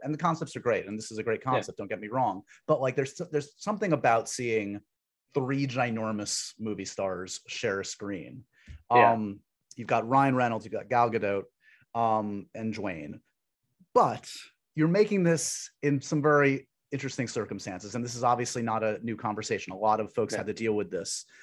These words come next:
Speaker 1: but
Speaker 2: <clears throat>
Speaker 1: you're making this global spectacle <laughs>
Speaker 2: Yeah.
Speaker 1: in the middle of, like, the hell year.
Speaker 2: Yeah.
Speaker 1: Talk to me about how malleable you ha-, like, how did you, in a nutshell, <laughs>
Speaker 2: Yeah.
Speaker 1: in three hours, how did you
Speaker 2: Yeah.
Speaker 1: make this movie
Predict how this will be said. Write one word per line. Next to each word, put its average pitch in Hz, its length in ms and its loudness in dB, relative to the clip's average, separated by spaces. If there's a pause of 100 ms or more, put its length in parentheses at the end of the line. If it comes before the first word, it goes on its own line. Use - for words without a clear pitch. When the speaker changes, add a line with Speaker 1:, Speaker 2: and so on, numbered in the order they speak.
(160)
Speaker 1:
but 131 260 4 (120)
Speaker 2:
<clears throat> - 320 -4
Speaker 1:
you're 247 140 0
making 262 320 2
this 156 140 -2
global 165 800 4
spectacle - 960 -2
<laughs> - 840 -12
Speaker 2:
Yeah. 120 260 8
Speaker 1:
in 147 80 -12
the 156 60 -6
middle 170 340 6
of, 127 160 2 (320)
like, 127 280 0
the 131 120 -2
hell 127 220 6
year. 82 420 -8 (480)
Speaker 2:
Yeah. 135 180 10
Speaker 1:
Talk 233 200 0
to 247 60 -8
me 240 140 0
about 170 540 6
how 156 600 2
malleable 135 680 0
you 127 120 -2
ha-, 131 160 -8
like, 156 100 -4
how 180 160 0
did 285 160 0
you, 139 280 0 (120)
in 156 120 0
a 147 40 2
nutshell, 117 840 0
<laughs> - 300 -14
Speaker 2:
Yeah. 113 160 4
Speaker 1:
in 127 140 -2
three 147 240 2
hours, 117 540 4 (220)
how 196 180 6
did 214 160 -2
you 214 60 2
Speaker 2:
Yeah. 165 140 6
Speaker 1:
make 156 260 0
this 147 180 -6
movie 147 440 -2